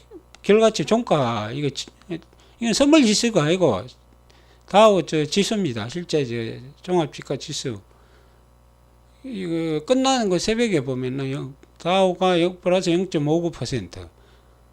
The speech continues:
나스닥 영점일오, 에스앤피 영점이. 그 나스닥이 꼴등이죠. 상승률이. 이럴 경우에는, 어, 다우 지수,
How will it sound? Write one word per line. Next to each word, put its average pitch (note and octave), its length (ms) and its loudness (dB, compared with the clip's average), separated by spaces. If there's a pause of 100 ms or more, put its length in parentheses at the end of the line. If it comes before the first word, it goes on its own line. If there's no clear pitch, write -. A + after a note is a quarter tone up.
(160)
나스닥 E3 500 2
영점일오, D3 640 0 (840)
에스앤피 C#3+ 680 -2 (680)
영점이. C3+ 680 -4
그 D#3 360 -2
나스닥이 E3+ 520 2
꼴등이죠. D3+ 680 -2 (1400)
상승률이. F3 800 -2 (1600)
이럴 C#4 300 2
경우에는, F#3+ 800 2 (520)
어, C3 480 -2
다우 A#3 440 8
지수, D#3+ 600 -2